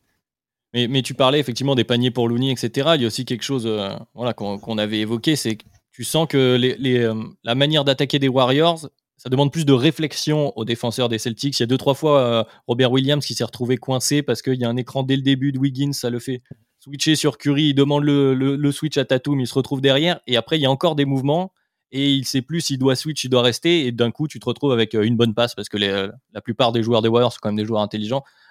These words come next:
où il a un cran de retard sur Looney qui peut finir, là où normalement il est capable de le contester lui-même. Mais, euh, c'est ce qu'on disait, je veux pas pointer du doigt Robert Williams, loin de là, mais de cette, de ces redoublements de courses d'écran des Warriors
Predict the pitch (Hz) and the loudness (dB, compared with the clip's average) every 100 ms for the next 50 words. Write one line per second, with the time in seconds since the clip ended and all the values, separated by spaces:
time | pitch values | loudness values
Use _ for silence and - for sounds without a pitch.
0 | - 113 113 117 120 - 135 127 131 147 | -12 -4 0 2 2 0 0 2 2 2
1 | 131 123 117 123 135 117 120 - 117 151 | 0 0 0 0 -2 -4 -6 -4 -4 -4
2 | - _ - 110 110 104 101 127 135 117 | -6 _ -4 -2 0 0 2 4 4 4
3 | 98 104 117 110 107 113 107 110 - 113 | 0 -2 -2 -2 -4 -4 -6 -6 -4 -2
4 | 113 143 143 _ _ _ - 110 107 104 | 0 0 -2 _ _ _ -6 -2 0 0
5 | 113 - 117 123 151 120 - _ 107 110 | -4 -4 -4 2 2 2 -2 _ -4 -2
6 | - 131 120 117 117 120 113 117 110 117 | 0 0 0 2 4 6 6 4 2 0
7 | 110 - 120 131 139 117 110 - - 110 | -2 -4 0 2 2 2 0 -2 -10 -8
8 | 117 - _ _ 131 110 - 117 127 123 | -8 -8 _ _ _ _ -10 -2 2 4
9 | 139 151 143 147 147 147 139 - 151 120 | 4 2 4 6 6 4 2 2 0 2
10 | 113 131 - 139 135 123 120 135 147 147 | 0 -2 2 2 4 4 4 4 4 2